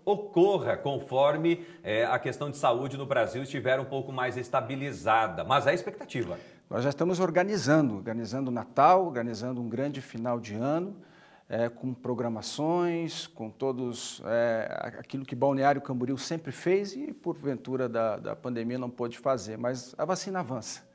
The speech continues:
Speaker 2: né? A vacina avança, os números começam a cair de contaminados e os números hospitalares, dando a nós um otimismo, uma esperança pra seguir adiante. É isso que nós vamos fazer.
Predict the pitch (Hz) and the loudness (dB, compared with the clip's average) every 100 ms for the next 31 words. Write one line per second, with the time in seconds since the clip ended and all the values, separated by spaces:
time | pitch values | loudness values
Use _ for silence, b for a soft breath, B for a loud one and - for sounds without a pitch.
0 | b b b b - 127 127 127 139 143 | b b b b -6 -2 -2 -2 0 0
1 | 127 165 160 143 127 147 139 131 - 127 | 0 -2 -2 -6 -2 0 0 -4 -6 -4
2 | 131 - 120 123 123 175 190 B B B | -4 -6 -4 -4 0 -2 -4 B B B
3 | - 127 - 127 131 123 123 156 170 135 | -12 -8 -6 -2 0 2 4 4 4 0
4 | 127 120 139 127 117 - 120 127 131 143 | -6 -4 -2 -2 -4 -8 -2 2 4 2
5 | 147 131 143 143 143 131 135 135 - 131 | 0 -6 -4 -2 -2 -2 -4 -6 -12 -10
6 | 131 - 135 123 143 139 147 160 160 147 | -10 -6 -4 -2 -4 -6 -8 -8 -6 -2
7 | 123 123 - - 127 - 127 120 120 B | -2 -2 -6 -10 -8 -8 -6 -6 -8 B
8 | B B - 110 107 95 104 113 - 123 | B B -6 -4 -6 -8 -10 -10 -8 -6
9 | 113 120 117 113 - | -6 -8 -8 -10 -12